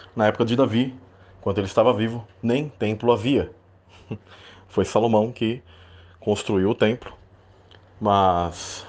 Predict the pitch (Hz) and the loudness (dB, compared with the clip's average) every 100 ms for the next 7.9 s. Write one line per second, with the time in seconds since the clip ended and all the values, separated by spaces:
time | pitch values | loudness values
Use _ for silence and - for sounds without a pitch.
0 | - 113 110 135 127 147 127 110 139 90 | -12 -10 -2 0 2 2 2 2 2 0
1 | 98 113 107 113 101 107 123 - - - | -2 -2 2 2 4 0 0 -6 -20 -18
2 | - 139 117 123 113 117 123 - 120 117 | -6 0 2 2 2 -2 -4 -4 -4 -4
3 | - 113 117 107 113 113 92 92 110 - | -6 -6 -4 -2 0 0 -2 -2 -2 0
4 | - 107 85 - - - - - - - | 0 0 0 -12 -18 -20 -20 -20 -20 -20
5 | - - - - - - - - 147 180 | -20 -20 -20 -20 -20 -20 -20 0 2 4
6 | 190 180 - - 135 165 - - - - | 2 -4 -6 -4 0 0 -2 -16 -20 -20
7 | - - - 123 113 107 101 95 85 | -20 -20 -8 -2 0 2 0 0 -2